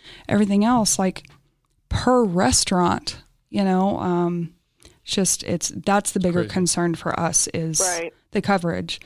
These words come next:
Speaker 1: So.
Speaker 3: So, a summary before we move to the next question is that there's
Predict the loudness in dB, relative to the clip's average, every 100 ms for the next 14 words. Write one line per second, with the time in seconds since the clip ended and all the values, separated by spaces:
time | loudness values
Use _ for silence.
0 | -20 -20 -20 -20 -20 -20 -20 -20 _ -12
1 | -8 -6 -6 -6 -6 -6 -4 -4 -4 -4
2 | -6 -8 -10 -8 -6 -4 -4 -6 -6 -6
3 | -6 -8 -10 -10 -8 -10 -12 _ -10 -8
4 | -10 -12 -10 -8 -6 -6 -6 -8 -16 -18
5 | -12 -8 -8 -8 -10